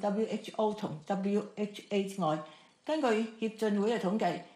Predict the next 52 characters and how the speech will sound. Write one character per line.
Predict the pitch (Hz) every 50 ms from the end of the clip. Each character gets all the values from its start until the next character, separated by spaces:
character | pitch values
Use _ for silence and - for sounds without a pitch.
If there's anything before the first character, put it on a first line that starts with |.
| - _ -
已 | 180 180
經 | 220 214 214
有 | 185 156 156 175
大 | - 160 147 160
約 | 175 - - -
七 | - -
十 | 233 - - - - -
位 | - 160 180 220 - - - - _ _ _
全 | - - 202 175 185 185
球 | 175 190 170 175 165 180 190
政 | - 226 214 220 220 208
要 | 208 214 220
同 | 214 - 151 151 165 170
國 | - 202 160
會 | 190 233 247
議 | 233 214 175
員 | 139 147
發 | 175 - 202 196
表 | 196 - - 180 208 254
挺 | - 196 175 180 190
台 | 202 - 170 - -
嘅 | - 185 190
聲 | 190 - 240 240
明 | 208 147 147
同 | - 165 147 156
影 | 151 180 202
片， | - 185 180 208 202 - - - - - - _ -
包 | - 233 240
括 | 233 233 190
日 | 170 - -
本 | 165 175 202 214
首 | - 170 156 190
相 | 196 - 175 160 165 -
安 | 202 214 214 214
倍 | 196 - 170 156 156
晉 | - 170 156
三、 | 160 - 214 208 208 208 - - - - -
加 | - 311
拿 | 277 190 160
大 | 185 185 165 175 170
總 | - 151 180 233 226
理 | 196 180 - - - - - _ _ _ _
杜 | - 160 165
魯 | 160 170 180
多、 | 175 - 214 208 208 - - - - - _ -
新 | - 285 285 285
西 | 285 294
蘭 | 269 240 175 147 160 170
總 | 165 175 220 226
理 | 185 - - - - _ _ _ -
阿 | - 180 185
德 | 185 -